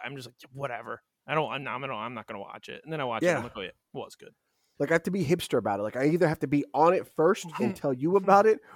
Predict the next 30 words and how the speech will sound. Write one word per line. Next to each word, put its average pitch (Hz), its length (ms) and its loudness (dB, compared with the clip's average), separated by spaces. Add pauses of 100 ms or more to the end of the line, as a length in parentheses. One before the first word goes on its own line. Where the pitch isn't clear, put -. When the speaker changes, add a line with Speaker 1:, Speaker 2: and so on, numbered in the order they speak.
(160)
Speaker 2:
or 156 320 10
I, 139 180 4
I 143 180 6
have 147 200 4
to 151 100 0
watch 147 280 4
it 147 60 -4
later 156 360 8
on, 135 280 6 (180)
<laughs> - 180 -16
and - 160 4 (920)
come - 180 4
from 233 140 4
behind 160 420 6
and 139 80 2
be 147 60 4
like, 147 120 0
"Hey, 277 160 2
did 247 80 -4
you 294 60 -6
see - 160 -4
that?" 370 240 -2 (240)
Like, 160 140 6
I 180 60 6
did 196 180 4
that 208 100 6
with 165 160 0
Breaking 156 400 4
Speaker 1:
<laughs> - 0 -
Speaker 2:
Bad. 127 420 0